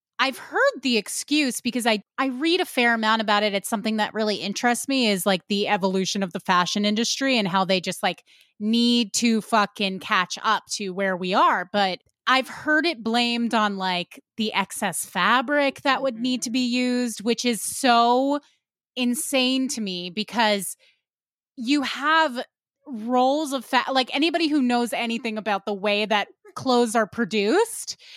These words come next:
Speaker 1: you buy wholesale. So you buy rolls and rolls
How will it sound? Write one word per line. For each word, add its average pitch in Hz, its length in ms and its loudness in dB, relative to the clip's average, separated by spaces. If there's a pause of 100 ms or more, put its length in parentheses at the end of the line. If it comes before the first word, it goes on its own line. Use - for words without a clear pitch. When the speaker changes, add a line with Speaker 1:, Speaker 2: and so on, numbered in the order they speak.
(420)
Speaker 1:
you 302 220 0
buy 269 400 4
wholesale. 254 680 0
So - 140 0
you 247 100 2
buy 262 280 2
rolls 240 720 0
and 269 200 -2
rolls 233 440 2